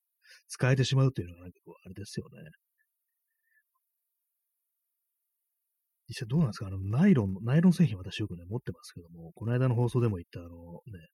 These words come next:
クロームインダストリーズのバッグだとかね、ああいう、まあ、非常に丈夫な、耐久性のあるバッグっていうのは、あの、コーデュラナイロンというものを使ってますけども、ああいう、まあ、化学繊維ですよね。ああいうものなんか、どうなんですかね、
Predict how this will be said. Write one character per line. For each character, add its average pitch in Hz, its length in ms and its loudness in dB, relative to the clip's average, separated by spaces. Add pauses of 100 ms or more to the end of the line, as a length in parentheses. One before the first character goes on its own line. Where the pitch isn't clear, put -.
(800)
ク - 140 0
ロ 147 120 8
ー 147 40 6
ム 147 120 10
イ 143 80 10
ン 135 40 8
ダ 135 140 6
ス - 140 -14
ト - 80 -4
リ 90 100 -6
ー - 60 -10
ズ 92 100 -12
の 87 240 -12 (180)
バ 101 100 -6
ッ 104 40 -4 (160)
グ - 80 -12
だ - 100 -14
と 92 120 -20
か 87 80 -16
ね、 92 120 -10
あ 104 60 -4
あ 110 60 2
い 107 40 2
う、 104 40 0
ま 104 80 -4
あ、 98 40 -6
非 - 220 -10
常 127 80 2
に 107 80 0
丈 120 220 4
夫 127 140 4
な、 123 240 2
耐 127 160 -2
久 131 100 0
性 123 80 -2
の 120 100 0
あ 113 80 -2
る 90 60 -8
バ 98 80 -10
ッ - 40 -10
グ - 120 -16
っ - 40 -20
て 98 100 -8
い - 20 -8
う - 20 -8
の 85 60 -16
は、 85 60 -20
あ - 20 -20
の、 85 80 -20
コ 131 200 -4
ー 143 40 4
デ 156 80 6
ュ - 20 6
ラ 147 80 2
ナ 135 140 4
イ 123 40 2
ロ 92 100 -2
ン 85 80 -14
と - 120 -18
い 76 100 -12
う 71 60 -16 (640)
も 107 120 0
の 95 60 -2
を 90 40 -8
使 - 180 -8
っ 120 60 0
て - 120 -2
ま 120 80 2
す - 100 -10
け 98 80 -12
ど 82 80 -16
も、 80 240 -18 (720)
あ 107 60 -4
あ 117 40 2
い 131 40 4
う、 - 20 2
ま 117 120 0
あ、 - 40 -6
化 - 120 -6
学 131 220 -2
繊 120 200 0
維 - 20 0
で 82 260 -10
す - 140 -20
よ - 120 -20
ね。 87 220 -16 (840)
あ 123 160 -6
あ 165 40 2
い 165 80 4
う 160 60 4
も 165 100 6
の 156 80 6
な 120 120 4
ん 113 40 0
か、 104 80 -6 (1160)
ど 135 100 4
う - 40 6
な 104 40 2
ん - 40 -6
で - 60 -20
す - 100 -20
か 101 120 -18
ね、 87 100 -14